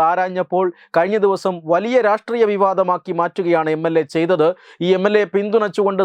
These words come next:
സി പി ഐ എമ്മിൻ്റെ മറ്റ് നേതാക്കളും എത്തിയിരുന്നു. എന്നാൽ ഇപ്പോൾ എം എൽ എ ഒറ്റപ്പെടുന്ന ഒരു സാഹചര്യമാണുള്ളത്. കഴിഞ്ഞ ദിവസം സമൂഹ മാധ്യമങ്ങളിലുടനീളം എം എൽ എ വി കെ പ്രശാന്തിനെ വിമർശിച്ചുകൊണ്ടുള്ള Facebook പോസ്റ്റുകളും മറ്റും വന്നിരുന്നു. അതായത് എം എൽ എക്ക്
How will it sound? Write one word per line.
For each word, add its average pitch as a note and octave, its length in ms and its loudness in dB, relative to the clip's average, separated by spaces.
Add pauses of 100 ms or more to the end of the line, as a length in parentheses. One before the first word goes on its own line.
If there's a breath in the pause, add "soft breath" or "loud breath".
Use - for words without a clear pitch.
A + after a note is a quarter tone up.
സി G3+ 180 -4
പി A3+ 160 0
ഐ - 20 0 (120)
എമ്മിൻ്റെ F3+ 280 -2 (100)
മറ്റ് F#3+ 300 -2
നേതാക്കളും F#3 540 0
എത്തിയിരുന്നു. E3 420 -2 (340 soft breath)
എന്നാൽ G3+ 280 0
ഇപ്പോൾ A#3 200 2 (360 soft breath)
എം F#3+ 140 0
എൽ G3 120 0
എ - 20 2 (100)
ഒറ്റപ്പെടുന്ന G3 520 -2 (120)
ഒരു D#3+ 180 -4
സാഹചര്യമാണുള്ളത്. F3 840 0 (100)
കഴിഞ്ഞ G#3+ 300 2
ദിവസം A3 260 0 (140)
സമൂഹ G3+ 260 2 (140)
മാധ്യമങ്ങളിലുടനീളം G3+ 1040 -2 (140)
എം F3+ 140 -4
എൽ F#3+ 140 -4
എ - 100 -2
വി G3+ 160 -4
കെ G#3 160 2
പ്രശാന്തിനെ F#3 560 -2
വിമർശിച്ചുകൊണ്ടുള്ള F#3+ 800 0 (420 loud breath)
Facebook G3+ 440 0
പോസ്റ്റുകളും F#3 540 0
മറ്റും E3+ 300 -2
വന്നിരുന്നു. F3+ 400 0 (360 loud breath)
അതായത് G3 360 2 (340)
എം F#3+ 80 -6 (100)
എൽ G#3+ 40 -2 (120)
എക്ക് G#3 220 2